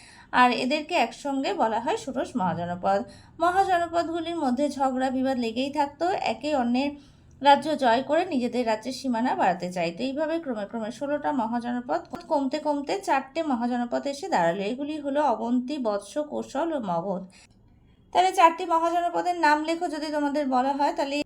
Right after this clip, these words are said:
এই নামগুলো তোমরা আন্ডারলাইন করে নেবে, অবন্তী, বৎস, কোশল, মগধ। তাহলে ষোলোটা থেকে ধীরে ধীরে কমতে কমতে চারটে জনপদে এসে দাঁড়ালো, সেগুলো হচ্ছে অবন্তী, বৎস, কোশল, মগধ। এই চারটি মহাজনপদ আবার নিজেদের মধ্যে যুদ্ধ করতো এবং শেষ পর্যন্ত মগধ হয়ে ওঠে সব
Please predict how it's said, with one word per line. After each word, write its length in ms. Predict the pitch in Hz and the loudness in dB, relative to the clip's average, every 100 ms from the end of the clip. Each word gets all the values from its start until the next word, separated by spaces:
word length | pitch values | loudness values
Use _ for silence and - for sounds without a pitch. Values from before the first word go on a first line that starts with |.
| _ | _
এই 140 | 320 320 | -2 4
নামগুলো 440 | 294 285 302 339 | 6 4 0 0
তোমরা 240 | 320 294 | 0 2
আন্ডারলাইন 420 | 339 233 233 220 226 | 2 2 0 -2 0
করে 200 | 208 202 | 0 0
নেবে, 220 | 202 220 | 0 2
অবন্তী, 580 | - 269 311 330 349 349 | 4 4 2 -2 -4 -2
বৎস, 360 | 262 226 - | 0 -2 -4
কোশল, 500 | 339 269 240 - 330 349 | -6 -4 -6 -2 -2 0
মগধ। 340 | 214 185 214 | 0 0 -2
তাহলে 280 | 202 262 320 | 0 -2 -2
ষোলোটা 420 | 320 302 302 330 | -2 0 2 0
থেকে 240 | 330 339 370 | -2 -4 -4
ধীরে 220 | 285 269 | -2 -2
ধীরে 200 | 269 277 | 0 -2
কমতে 360 | 277 247 247 | 0 -2 0
কমতে 360 | 262 254 262 440 | 0 -2 0 -2
চারটে 480 | 453 233 - 294 339 - - - | 0 0 0 -4 -4 -6 -20 -4
জনপদে 440 | 269 254 247 254 269 | 2 2 2 0 -2
এসে 200 | 262 277 | -4 0
দাঁড়ালো, 360 | 254 247 277 403 | 2 2 0 -4
সেগুলো 320 | 285 233 247 | -4 -2 -2
হচ্ছে 220 | 262 339 | -2 0
অবন্তী, 500 | 254 220 240 247 294 | 0 2 -2 -2 -2
বৎস, 360 | 240 214 - 294 | -2 -4 -4 -6
কোশল, 440 | 294 208 - 330 247 | -6 -8 -8 -4 -2
মগধ। 380 | 165 180 202 | -4 -4 -6
এই 100 | 277 | -6
চারটি 340 | 285 170 - 277 | -2 -2 -2 -2
মহাজনপদ 680 | 247 240 233 233 240 302 403 - - - | -2 -2 -4 -6 -2 0 -2 -4 -20 -4
আবার 260 | - 330 359 | 2 4 4
নিজেদের 340 | 330 277 277 | 0 -2 -2
মধ্যে 300 | 277 269 269 | -2 -2 -4
যুদ্ধ 300 | 403 247 - | -4 -4 -4
করতো 400 | 196 185 180 185 | -6 -4 -6 -4
এবং 180 | 214 254 | -4 -4
শেষ 220 | 277 262 - | -4 -6 -6
পর্যন্ত 460 | 254 247 262 254 | -6 -6 -2 -2
মগধ 460 | 262 247 240 294 269 | 0 0 0 -4 -6
হয়ে 220 | 240 220 | -6 -6
ওঠে 200 | 226 349 | -6 -8
সব 160 | 349 | -4